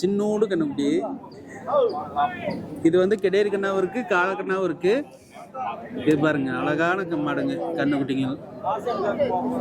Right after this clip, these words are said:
இந்த மாதிரி மாடுகள் உங்களுக்கு வேணும்னா சொன்னீங்கன்னா நம்ம இங்க சிந்தாமணியில எடுத்து கொடுக்கலாங்க. இந்த மாதிரி பிரீடு இங்க தான் கிடைக்கும். இதெல்லாம் பாருங்க, குட்டியூண்டு மாடு. ஆ,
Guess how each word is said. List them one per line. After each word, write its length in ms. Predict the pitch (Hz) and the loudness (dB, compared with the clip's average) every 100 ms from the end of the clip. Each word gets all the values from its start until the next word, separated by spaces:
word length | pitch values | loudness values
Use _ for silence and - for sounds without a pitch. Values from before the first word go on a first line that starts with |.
| 185 - - 185 | 0 0 2 6
இந்த 120 | 196 202 | 6 6
மாதிரி 160 | 233 214 | 4 4
மாடுகள் 360 | 202 196 196 196 | 4 2 2 2
உங்களுக்கு 260 | 185 175 156 175 | 2 0 2 2
வேணும்னா 320 | 190 185 190 - | 4 2 2 2
சொன்னீங்கன்னா 340 | 170 170 190 226 | 2 4 4 2
நம்ம 160 | 175 160 | 2 4
இங்க 140 | 151 - | 2 0
சிந்தாமணியில 460 | 160 170 170 156 139 | 0 2 4 2 2
எடுத்து 180 | 139 135 | -2 -4
கொடுக்கலாங்க. 400 | 135 135 123 135 185 - - - - - - - - - - - - - - - - 175 | -2 0 0 2 0 -2 -10 -10 -6 -4 -4 -6 -10 -10 -10 -10 -10 -10 -12 -10 0 2
இந்த 100 | 190 | 6
மாதிரி 140 | 214 220 | 4 4
பிரீடு 240 | 180 202 214 | 4 4 4
இங்க 120 | 185 180 | 2 0
தான் 140 | 165 | 0
கிடைக்கும். 380 | 139 139 139 381 453 453 392 - - - 208 202 - 208 226 | -2 -4 -2 -4 -4 -12 -10 -10 -8 -6 -4 -6 -8 -8 -4
இதெல்லாம் 280 | 190 165 180 | 2 2 4
பாருங்க, 200 | 156 139 117 | 2 2 0
குட்டியூண்டு 440 | 151 202 208 208 175 | 2 4 4 4 0
மாடு. 220 | 139 143 208 269 - - - - - - - | 0 2 0 0 -10 -16 -16 -16 -16 -14 -4
ஆ, 40 | - | 0